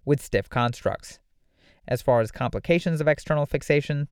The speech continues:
there are more complications than with internal fixation. These include things like pin tract infections, which are frequent, and there are as high as fifty percent of fixator-related complications.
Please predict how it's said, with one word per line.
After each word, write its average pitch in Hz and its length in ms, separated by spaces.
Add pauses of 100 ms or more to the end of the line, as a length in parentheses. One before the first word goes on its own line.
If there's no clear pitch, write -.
(160)
there 135 140
are 135 40
more 185 220
complications 117 760
than 139 160
with 156 180
internal 151 400
fixation. 104 540 (640)
These 131 160
include 127 380
things 127 200
like 107 200
pin 165 160
tract 151 320
infections, 147 560
which 123 180
are 107 80
frequent, 165 540 (360)
and 135 140
there 127 140
are - 20
as 117 160
high 135 200
as 123 120
fifty 180 300
percent 123 440
of 120 120 (100)
fixator-related 147 880
complications. 107 800